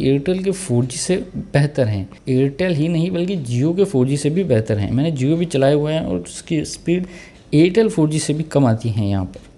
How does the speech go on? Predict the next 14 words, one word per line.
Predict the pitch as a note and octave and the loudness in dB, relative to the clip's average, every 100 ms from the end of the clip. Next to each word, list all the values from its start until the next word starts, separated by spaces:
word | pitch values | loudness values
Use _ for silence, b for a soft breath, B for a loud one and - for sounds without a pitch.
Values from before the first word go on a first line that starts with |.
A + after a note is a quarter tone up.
| - | -4
और | C#3 | -2
जबकि | D3+ F3 - G3+ G3 B B B - | -2 -2 -4 -4 -6 B B B -12
इसके | - - | -10 -6
साथ | F#3+ G3 F#3+ | -4 -4 -4
मैंने | F#3+ F3+ | -4 -4
टीवी | F#3 D3+ G3 | -2 -2 0
और | G#3 F#3+ | 0 0
दूसरे | D#3+ F3 - F#3+ | -2 -6 -2 -2
फ़ोन्स | F3 - C#3 - | -2 0 0 0
भी | G3 - | -4 -4
कनेक्ट | E3+ F3 F3 | -2 0 2
कर | C3 A2+ | 2 2
रखे | G#2+ A2 | 0 -2
हैं। | G2+ | -2